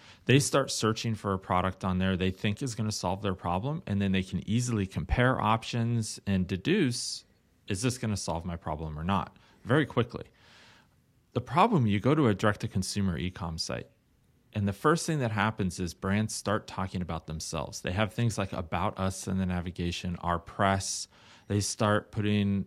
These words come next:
all these quotes up about how great they are, or video from the founder about their story.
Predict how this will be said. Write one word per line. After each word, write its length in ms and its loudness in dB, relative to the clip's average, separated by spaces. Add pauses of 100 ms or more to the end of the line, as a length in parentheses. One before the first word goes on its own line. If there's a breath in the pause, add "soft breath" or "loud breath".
all 180 0
these 220 -2
quotes 400 0
up 140 -2
about 160 -4
how 140 -4
great 380 -4
they 140 -2
are, 460 2
or 280 -4
video 500 2
from 200 -4
the 80 -2
founder 720 2
about 380 -2 (260 loud breath)
their 160 2
story. 720 0